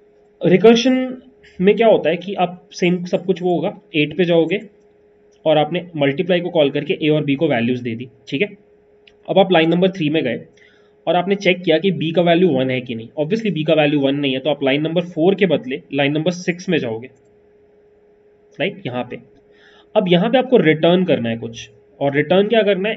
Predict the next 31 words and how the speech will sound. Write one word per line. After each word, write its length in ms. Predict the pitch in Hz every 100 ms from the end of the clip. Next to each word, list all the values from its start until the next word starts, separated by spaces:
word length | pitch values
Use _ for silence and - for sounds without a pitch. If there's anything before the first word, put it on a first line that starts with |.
| 202
A 160 | 190 269 -
plus 380 | 139 185 - - _ _
इस 180 | 240 226
function 380 | - 170 170 185
को 220 | 180 208 269 - 160
call 240 | 156 180
करने 280 | 180 160 160
से 120 | 185
जो 120 | 156
मिलेगा 420 | 143 127 127 190 - _ -
उन 120 | 156
दोनों 200 | 151 143
का 80 | 160
sum। 300 | 160 147 117 117 _ _ _ _ _ - _ -
तो 120 | 202 185
ए 80 | 214 233
तो 60 |
ईजीली 260 | 233 185 220
solvable 500 | 196 165 160 165 151
है, 100 | 147 165 160
but 160 | 156 -
इसको 240 | - 214
solve 280 | 202 175 170
करने 220 | 170 160
के 100 | 165
लिए 80 | 190
आपको 140 | 196
function 380 | 190 143 135 175
call 240 | 165 131 127
लेना 180 | 117
पड़ेगा। 300 | 117 120 113